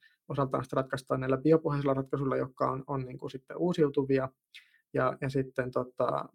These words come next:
on, on näitä, niin kuin, ei-uusiutuvia, mitkä sitten, sitten on, tota, syytä pitää, pitää, niin kuin, pidempään, pidempään kierrossa ja, ja, tota, pidentää, pidentää tuotteiden, tuotteiden elinikää.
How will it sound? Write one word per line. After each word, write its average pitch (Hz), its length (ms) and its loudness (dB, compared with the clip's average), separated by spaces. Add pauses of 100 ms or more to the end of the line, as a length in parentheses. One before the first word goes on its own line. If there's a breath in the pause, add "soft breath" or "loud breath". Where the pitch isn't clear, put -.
(140)
on, 135 260 -4
on 135 160 0
näitä, 127 240 -2
niin 127 200 -6
kuin, 131 220 -4
ei-uusiutuvia, 131 680 2
mitkä 131 240 -6
sitten, 135 320 -4 (600 soft breath)
sitten 135 380 -2
on, 135 100 0
tota, - 400 -2 (880)
syytä 143 280 2
pitää, 139 500 4
pitää, 143 460 2 (560)
niin 143 200 -6
kuin, 135 220 -4
pidempään, 135 560 4 (100)
pidempään 143 420 4
kierrossa 135 520 2 (800 loud breath)
ja, 135 240 -2 (100)
ja, 135 80 -8
tota, 135 460 -6 (800)
pidentää, 131 520 2
pidentää 139 300 2
tuotteiden, 139 680 4
tuotteiden 147 480 0
elinikää. 135 600 0